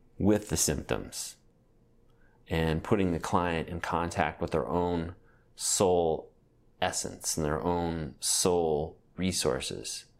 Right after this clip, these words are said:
And from that standpoint, from a soul perspective, symptoms come about as a result of the discrepancy between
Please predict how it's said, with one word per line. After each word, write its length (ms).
And 240
from 260
that 160
standpoint, 640
from 200
a 80
soul 580
perspective, 760
symptoms 400
come 220
about 600
as 220
a 60
result 680
of 380
the 400
discrepancy 840
between 880